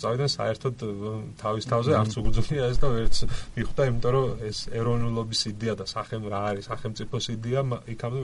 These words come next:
Speaker 1: ვერ მიიტანა უბრალოდ, ა, ლოე ჟორდანიას მთავრობამ და
Speaker 2: მმ.
Speaker 1: ხელისუფლებამ.
Speaker 2: და თუნდაც, აი, დოკუმენტებს და იმას რომ მოუბრუნდეთ, ალბათ არის ბევრი წერილი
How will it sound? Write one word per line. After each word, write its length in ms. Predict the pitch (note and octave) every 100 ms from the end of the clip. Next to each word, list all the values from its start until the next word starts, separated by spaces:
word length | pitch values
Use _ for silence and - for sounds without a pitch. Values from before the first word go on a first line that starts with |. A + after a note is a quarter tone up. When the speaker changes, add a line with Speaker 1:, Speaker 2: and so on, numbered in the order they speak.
| A#2
Speaker 1:
ვერ 120 | B2+
მიიტანა 420 | A#2+ G#2+ - A2 G2
უბრალოდ, 420 | G2+ A2 A#2 A#2 -
ა, 40 | G#2+ - - - - A2 G2+ G2 G2
ლოე 160 | G2+ G2+
ჟორდანიას 480 | G2+ G2+ G2 G2+ - - - G#2+
მთავრობამ 440 | G2 G2 G2 G2 G#2
და 40 |
Speaker 2:
მმ. 80 | A#2
Speaker 1:
ხელისუფლებამ. 720 | B2 G2+ G2+ G2 A#2 C3 D3+ C3+ A#2 -
Speaker 2:
და 60 | D3
თუნდაც, 300 | - F#3+ C#3
აი, 100 | C3+ B2
დოკუმენტებს 540 | C#3+ D#3 C#3+ C#3 B2
და 40 | C#3
იმას 160 | C3 B2+
რომ 80 | D3+ D3
მოუბრუნდეთ, 380 | F3 F3+ C#3+ C3 -
ალბათ 320 | C#3+ D#3 D3 A#2
არის 140 | C3
ბევრი 260 | B2+ B2+ D#3+ F3+
წერილი 540 | - C3+ C#3+ C3+ G2